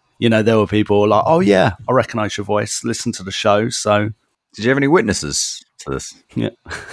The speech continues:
Speaker 1: <laughs> Ian. Yeah, Ian and Kurt.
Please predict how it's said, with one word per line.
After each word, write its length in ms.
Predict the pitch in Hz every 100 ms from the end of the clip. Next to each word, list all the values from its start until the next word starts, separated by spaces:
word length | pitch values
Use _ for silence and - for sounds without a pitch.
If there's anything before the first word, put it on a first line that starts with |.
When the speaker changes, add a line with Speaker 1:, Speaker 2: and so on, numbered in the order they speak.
| - -
Speaker 1:
<laughs> 1600 | 110 - - 480 - - - - - - 370 _ 339 - 190 277
Ian. 420 | 180 175 120 107 - -
Yeah, 300 | 135 147 123 101 _
Ian 300 | 165 180 180
and 160 | 160 147
Kurt. 440 | - 123 107 98